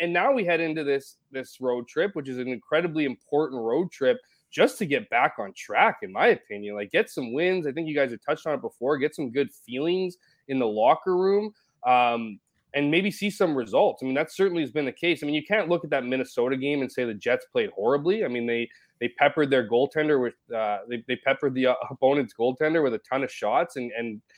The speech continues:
you know, garnered a ton of opportunities, but there's just absolutely no finish on this team. And you guys were talking about some of the goal droughts.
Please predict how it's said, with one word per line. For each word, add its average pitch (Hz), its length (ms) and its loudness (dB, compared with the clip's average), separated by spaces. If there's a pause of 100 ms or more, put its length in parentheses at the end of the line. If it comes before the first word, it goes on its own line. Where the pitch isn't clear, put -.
(160)
you 117 80 -6
know, 117 120 -2
garnered 135 340 2
a 131 60 2
ton 135 200 0
of 127 120 4
opportunities, 139 680 0
but 160 160 2
there's 127 180 -2
just 170 160 -4 (120)
absolutely 151 380 -2
no 131 160 2
finish 202 480 -4
on 98 140 -6
this 92 120 -14
team. 107 220 -10
And 110 80 -6
you 165 80 -2
guys 214 180 6
were 170 80 0
talking 147 400 0
about 120 260 2
some 139 200 0
of 123 40 0
the 101 80 0
goal 127 300 0
droughts. 107 360 -2